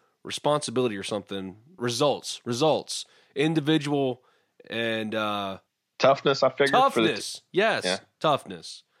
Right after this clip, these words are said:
Speaker 1: And the I was a lowercase I 'cause they wanted to de-emphasize individual. But that's about all you got left. <laughs> Little stuff like that. I want to report on games. Like the L S U series that didn't happen.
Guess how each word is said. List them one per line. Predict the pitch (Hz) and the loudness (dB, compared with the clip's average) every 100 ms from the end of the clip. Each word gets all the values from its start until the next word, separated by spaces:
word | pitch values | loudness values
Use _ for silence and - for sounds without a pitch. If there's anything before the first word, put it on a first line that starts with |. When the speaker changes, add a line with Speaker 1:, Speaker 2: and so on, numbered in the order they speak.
| _ _ _ _ _ | _ _ _ _ _
Speaker 1:
And | - 143 | 0 2
the | 156 - | 2 2
I | 156 175 151 | 0 2 2
was | 127 120 | 2 0
a | 117 | 2
lowercase | 139 196 147 123 110 - | 4 4 2 0 -2 -2
I | 104 107 | -4 -4
'cause | 104 113 | -6 -8
they | 110 | -8
wanted | 110 117 - | -6 -6 -8
to | |
de-emphasize | 107 117 98 131 131 110 - 101 98 92 - | -8 -6 -2 -4 -4 -8 -4 -4 -4 -6 -10
individual. | 104 104 131 196 127 95 82 - _ _ _ _ | -12 -6 0 0 0 -8 -14 -18 _ _ _ _
But | 175 240 196 _ | -2 -2 -2 _
that's | 240 254 - | -2 -2 -2
about | 220 190 254 262 | -2 0 2 4
all | 269 | 4
you | 254 233 | 4 2
got | 254 392 202 - | 2 2 2 -2
left. | 247 370 359 - - - | 0 2 2 0 -6 -8
<laughs> | _ _ _ _ - - - - - - _ - | _ _ _ _ -18 -16 -14 -14 -16 -20 _ -4
Little | 180 311 320 | 2 4 2
stuff | - 285 254 | 2 0 2
like | 269 269 247 | 0 0 0
that. | 320 220 110 - - | 0 0 -2 -6 -2
I | 240 | 2
want | 320 349 | 4 6
to | 262 | 4
report | 175 175 - 240 - | 2 0 2 2 2
on | 156 104 | 0 -2
games. | 92 160 156 92 - - - _ _ _ _ - | -2 0 0 -4 -12 -18 -20 _ _ _ _ -4
Like | 180 | -4
the | 214 | -2
L | 196 233 | 0 2
S | 226 - | 2 2
U | 220 | 0
series | 214 - 170 139 | 2 2 4 2
that | 123 117 | 0 -4
didn't | 127 156 139 | -4 -4 -4
happen. | 139 139 - - | -4 -4 -6 -18